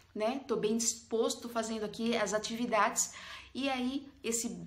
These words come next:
bem-estar vai, eh, seguir você durante o dia todo.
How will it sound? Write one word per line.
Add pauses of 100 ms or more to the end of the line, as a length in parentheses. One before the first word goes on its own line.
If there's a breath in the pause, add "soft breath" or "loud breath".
(180)
bem-estar
vai, (240)
eh,
seguir
você
durante
o
dia
todo.